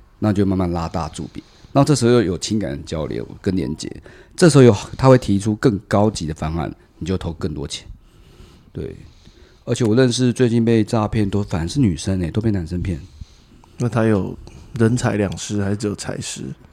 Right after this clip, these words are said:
Speaker 1: 没有啦，因为他要建的那个成本太高了，所以他们都线上就可以搞定。
Speaker 2: 哦。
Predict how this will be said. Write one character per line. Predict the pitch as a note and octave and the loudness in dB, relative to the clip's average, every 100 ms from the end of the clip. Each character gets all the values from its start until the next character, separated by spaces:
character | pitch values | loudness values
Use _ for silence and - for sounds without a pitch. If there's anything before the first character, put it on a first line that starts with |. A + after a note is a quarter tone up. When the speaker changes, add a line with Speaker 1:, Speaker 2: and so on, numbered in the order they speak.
| - _ - | -16 _ -14
Speaker 1:
没 | - A#2+ | -2 2
有 | C#3+ | 4
啦， | G#2+ | 4
因 | C3 | 6
为 | D#3+ | 6
他 | - D#3 | 6 6
要 | C#3+ | 6
建 | - D3 | 6 4
的 | A2 | 4
那 | |
个 | A#2+ A2+ | 2 0
成 | - A2+ | 0 0
本 | G2 | 2
太 | G#2 | 0
高 | F#2+ F#2 D#2 | 0 0 0
了， | D2 | -2
所 | - | -2
以 | A#2 | -2
他 | |
们 | A2 | 0
都 | G#2 | 0
线 | G2+ G#2+ | 0 0
上 | G2 F#2+ | 0 -4
就 | |
可 | F#2 | -4
以 | |
搞 | E2 - | -6 -10
定。 | - C#2+ - - - - - _ | -12 -14 -14 -16 -18 -20 -20 _
Speaker 2:
哦。 | - F#2 F#2 F#2 F2+ | -14 -10 -8 -8 -10